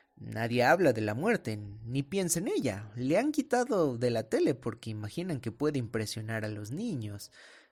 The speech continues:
Am, y la gente quiere los ataúdes cerrados para no ver el muerto, ni decirles adiós.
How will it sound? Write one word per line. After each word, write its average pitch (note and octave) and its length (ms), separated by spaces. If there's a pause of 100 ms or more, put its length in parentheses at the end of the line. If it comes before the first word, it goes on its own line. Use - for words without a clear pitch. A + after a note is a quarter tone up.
(120)
Am, B2 680 (320)
y - 80
la G3+ 140
gente C#4 480 (100)
quiere C#4+ 240
los G3+ 240
ataúdes F#3 460
cerrados G3+ 500
para C#3+ 200
no D3+ 180
ver C3+ 160
el A#2+ 100
muerto, B2 460
ni E3 140
decirles D4 500
adiós. A3 580